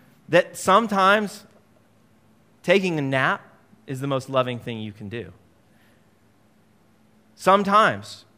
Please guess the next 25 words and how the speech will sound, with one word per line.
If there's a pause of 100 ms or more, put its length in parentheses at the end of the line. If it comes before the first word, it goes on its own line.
getting
away
for
a
retreat
is
the
most
loving
thing (360)
that
you
can
do.
You
cannot, (280)
it
is
not (500)
loving (1000)
to
live
beyond
your
limits.